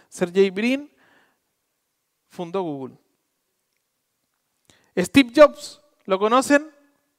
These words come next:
Hacia adelante. Steve Jobs,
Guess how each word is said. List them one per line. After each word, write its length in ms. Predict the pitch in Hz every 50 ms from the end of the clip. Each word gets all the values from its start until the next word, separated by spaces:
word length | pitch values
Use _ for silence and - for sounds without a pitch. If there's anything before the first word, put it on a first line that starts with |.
| _ _ _
Hacia 260 | - 170 - - 202
adelante. 480 | 214 214 180 135 120 - _ - - _ _ _ _ _ _ _ _ _ _ _ -
Steve 280 | 165 - - 247 220 190
Jobs, 460 | 190 254 269 262 262 - - - -